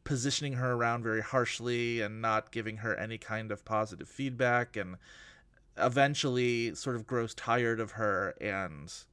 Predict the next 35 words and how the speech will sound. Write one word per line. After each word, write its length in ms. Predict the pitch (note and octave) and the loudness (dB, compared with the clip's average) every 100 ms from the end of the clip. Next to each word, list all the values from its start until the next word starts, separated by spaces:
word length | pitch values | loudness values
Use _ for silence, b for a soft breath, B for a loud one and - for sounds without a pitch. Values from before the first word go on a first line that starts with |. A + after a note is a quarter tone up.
| _ _ - | _ _ -6
and 340 | F2 D#2+ C#2 - - | -6 -6 -12 -16 -20
gives 240 | - G#2+ G#2+ | -8 -6 2
up 220 | C3 B2+ | 2 4
on 100 | G#2 | -2
her, 220 | G#2+ F#2+ | 0 0
and 160 | D#2+ G2+ | 0 -2
then 120 | F#2 | -6
she 200 | G2+ G#2+ | -6 -6
sort 220 | G#2 G2+ | -6 -6
of 80 | F2 | -6
flips 320 | - G2 - | -6 -8 -2
out, 260 | D#2+ D#2+ C#2 - | 0 0 -2 -8
and 320 | E2 C2 - B B B B | -10 -10 -18 B B B B
there, 280 | A2 A2+ F#2 | 0 2 2
this, 280 | A#2 C3+ - | 0 0 0
that's 320 | - A#2+ - | 2 2 0
what 100 | F#2 | -6
leads 240 | A2 - | -6 -6
to 140 | - A2 | -8 -4
this 480 | G#2 G#2 - - - b b b b b _ _ _ - | -2 -2 -6 -10 -14 b b b b b _ _ _ -20
farcical 960 | - C3+ C3 B2 B2+ - A#2 A2+ A2 - | -2 6 6 6 -2 -2 0 2 0 -2
chase 540 | - D3 B2+ A#2 - | 0 2 2 -2 -4
at 100 | A2+ | -4
the 140 | B2 | 0
end 160 | A2+ A2+ | 0 0
where 100 | A2+ | -4
she's 400 | - B2+ A#2+ - b b - | -4 -4 -4 -8 b b -4
trying 220 | C3+ B2 | -2 0
to 60 | |
run 240 | A#2 A#2+ A#2 | 2 2 2
him 180 | B2 A#2+ | -2 -2
down 260 | G#2+ A2 | -2 -2
with 120 | A2 | -4
her 160 | G#2 F#2 | -8 -10
car, 540 | - D#3 C#3 C3 B2+ | -2 8 12 12 10